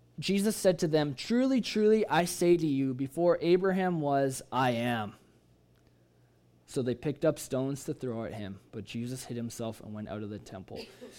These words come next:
You see, those guys knew what Jesus was saying there in that moment.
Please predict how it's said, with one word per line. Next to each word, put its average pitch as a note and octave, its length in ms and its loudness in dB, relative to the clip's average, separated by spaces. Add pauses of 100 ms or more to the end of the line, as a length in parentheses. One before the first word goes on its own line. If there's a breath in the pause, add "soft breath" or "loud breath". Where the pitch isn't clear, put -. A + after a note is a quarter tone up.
(220 loud breath)
You - 80 -8
see, G#3+ 140 2
those A3 220 4
guys A#3 320 4
knew A3+ 340 6
what G3 240 4
Jesus G3 440 0
was E3 160 2
saying E3 420 2
there A#2 260 0
in A#2 80 -4
that B2+ 220 -2
moment. A#2 420 -6